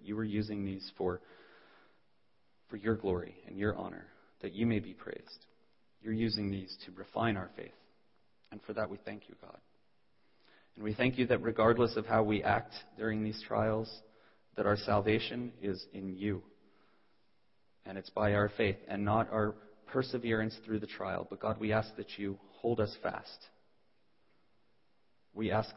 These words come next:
that you uplift us and encourage us. Give us the strength to continue. God, we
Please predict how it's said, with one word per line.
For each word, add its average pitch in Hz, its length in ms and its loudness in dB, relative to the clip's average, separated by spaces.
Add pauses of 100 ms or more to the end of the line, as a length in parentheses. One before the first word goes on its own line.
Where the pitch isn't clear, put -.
that - 200 -6
you 104 280 0 (260)
uplift 117 460 2
us 92 160 -8 (120)
and 98 100 -14
encourage 98 460 -4
us. - 160 -14 (440)
Give 101 140 -4
us 107 140 -4
the - 80 -14
strength 95 340 -12 (120)
to 107 60 -10
continue. 95 460 -14 (3750)
God, 107 180 2
we 101 380 0